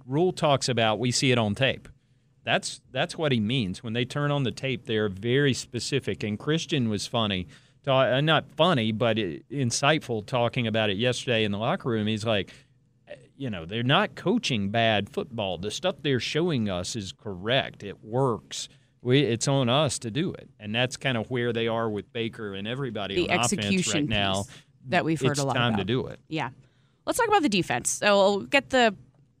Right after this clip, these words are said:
Speaker 2: mm, unfortunate news
Speaker 1: Yeah.
Speaker 2: out of the way, because there's a, a lot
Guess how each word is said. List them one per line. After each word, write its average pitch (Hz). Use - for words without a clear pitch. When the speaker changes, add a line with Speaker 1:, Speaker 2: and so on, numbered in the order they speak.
Speaker 2:
mm, 208
unfortunate 190
news 165
Speaker 1:
Yeah. 156
Speaker 2:
out 165
of 156
the 170
way, 165
because 160
there's 196
a, 190
a 190
lot 214